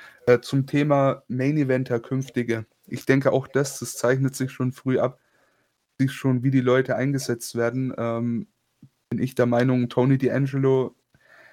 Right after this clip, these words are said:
weiß ich nicht, ist kein Main Event Charakter. Müssen wir nicht drüber streiten. Aber dafür hast du halt einen Bron Breakker oder einen Von Wagner, die halt direkt da ins Main Event reingestellt werden, dass halt auch einfach die Erscheinungen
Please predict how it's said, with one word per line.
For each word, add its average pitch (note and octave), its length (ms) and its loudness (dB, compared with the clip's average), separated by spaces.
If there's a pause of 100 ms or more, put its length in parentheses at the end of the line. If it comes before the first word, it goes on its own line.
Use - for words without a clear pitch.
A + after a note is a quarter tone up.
(220)
weiß B2+ 220 2
ich B2+ 80 0
nicht, A#2 280 -2
ist - 380 -8
kein C3 400 2
Main B2+ 160 2
Event B2+ 300 0
Charakter. A2+ 640 -2 (400)
Müssen C3+ 420 0
wir C3 60 4
nicht B2+ 200 -2
drüber B2 220 4
streiten. A#2+ 540 -2 (100)
Aber A#2 220 0
dafür B2 260 2
hast B2 160 -2
du C3+ 60 2
halt A#2+ 100 2
einen B2 160 -8
Bron B2 300 2
Breakker B2+ 320 0
oder B2 180 0
einen A#2+ 140 -6
Von A#2+ 260 -2
Wagner, B2 420 -4 (540)
die A#2 80 0
halt A#2+ 160 2
direkt B2 400 -2
da A#2 240 4
ins - 360 -10
Main A#2+ 180 -2
Event A#2 260 -2
reingestellt A#2+ 600 -2
werden, A#2+ 340 -2
dass - 180 -4
halt A#2 140 0
auch B2 160 -2
einfach A#2+ 240 0
die A#2+ 100 -2
Erscheinungen B2 760 0